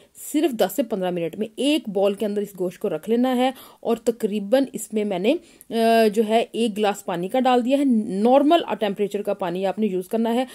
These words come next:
नमक जो है वो तकरीबन, अ, तीन खाने के चम्मच जो है नमक के लेने हैं और अच्छे तरीके से इस गोश्त की हमने मसाज करनी है, इसको स्क्रबिंग करनी है इसकी। इस तरीके से आपने इसको स्क्रबिंग करनी है कि ये अच्छे से सब जगह पे लग जाए।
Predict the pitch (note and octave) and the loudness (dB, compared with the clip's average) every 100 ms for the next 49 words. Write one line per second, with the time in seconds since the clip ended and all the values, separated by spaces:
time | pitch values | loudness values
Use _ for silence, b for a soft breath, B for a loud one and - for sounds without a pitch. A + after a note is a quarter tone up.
0 | B B - A#3 A3+ B3+ D4 B3+ C#4 C4 | B B 2 4 6 6 4 2 0 2
1 | C4+ A#3+ B3+ B3+ A#3 A3+ G#3 G3+ A#3+ E3 | 2 2 2 2 -2 -4 -4 -2 -2 -4
2 | B B B - A3+ A#3 A3+ - - - | B B B -4 0 0 -2 -10 -20 -2
3 | C4 E4+ - A3 G#3+ G3+ A3+ A3 F#3 F#3+ | 2 2 2 -2 -2 0 -2 -2 -2 0
4 | F#3 F#3 G#3 F#3 F3+ G#3+ A3 C4+ A#3 A3 | -2 -4 -4 -4 -2 -4 -2 0 0 2
5 | A3+ B3 B3 B - A#3 - A#3 A3+ - | 0 -2 -4 B -6 -4 -2 -6 -6 -2
6 | E4 C4 A3 F#3+ A#3 A3 A#3+ A3 A3 F3 | 0 0 -4 2 2 2 0 -2 -4 -8
7 | F3 F#3 A#3 - - A#3 G3+ F3 G#3+ A3 | 0 4 4 2 -6 -4 -4 -4 0 0
8 | F#3+ - E3+ F#3+ - F3 F#3 G#3 A#3 A3 | 0 -4 -4 -4 -4 -6 -4 -4 -4 -4
9 | - F#3+ G3 F#3 D#3+ D#3 - D#3 - F#3 | -2 -2 -2 -6 -8 -8 -10 -10 -12 -14
10 | B B - - E4 D4 D4+ E4 B3+ A3+ | B B -6 -4 -2 0 0 2 2 2
11 | B3+ B3+ B3+ - G#3+ A3+ C4 A#3+ B3+ B3+ | 0 -2 -6 -4 -4 -2 0 0 0 0
12 | C4 C#4 C4+ F#3+ - A3+ C#4+ C4 F#3+ A3 | -2 -4 -4 -8 -4 -2 -2 -4 -8 -4
13 | A3 A3 - B B B A3 G#3 A3+ D4 | -2 -2 -6 B B B -2 0 2 2
14 | C4+ F#3+ G3 G3+ F#3+ D3 | 2 0 -2 -2 -4 -6